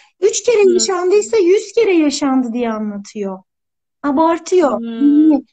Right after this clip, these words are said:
Speaker 1: Farkına varması lazım. Küçültüyoruz.
Speaker 2: Hı.
Speaker 1: Eli parçalanıyor. Bir şey yok diyor ya. Bir şey olmadı diyor. Küçültüyor kendi içinde
Speaker 2: Evet.
Speaker 1: yaşadığı şeyi.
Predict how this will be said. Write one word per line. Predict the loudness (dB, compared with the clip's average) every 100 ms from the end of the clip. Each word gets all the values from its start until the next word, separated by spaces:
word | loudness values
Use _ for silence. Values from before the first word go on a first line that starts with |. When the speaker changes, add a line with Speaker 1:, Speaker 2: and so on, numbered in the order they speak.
| _
Speaker 1:
Farkına | -2 -2 -2 -4 -4 -2
varması | 0 0 -2 -6
lazım. | -8 -8 -10 -14 -18 -20 -4
Küçültüyoruz. | -2 2 0 2 0 2 2 0 -4 -12 _ -14
Speaker 2:
Hı. | -14 -14 _ _ _ _
Speaker 1:
Eli | -2 0 0
parçalanıyor. | -2 -2 -2 -2 -2 -2 -4
Bir |
şey | -4 -2 0
yok | 0 0 -6
diyor | -10 -8
ya. | -8 -8 -12 -16 _
Bir |
şey | -8 -6
olmadı | -6 -6 -8 -10 -14
diyor. | -14 -14 -16 _ -8
Küçültüyor | -4 -2 -2 0 0 0
kendi | -2 -2 -2
içinde | -4 -2 0
Speaker 2:
Evet. | 0
Speaker 1:
yaşadığı | -2 -4 -4 -6
şeyi. | -6 -6 -8 -12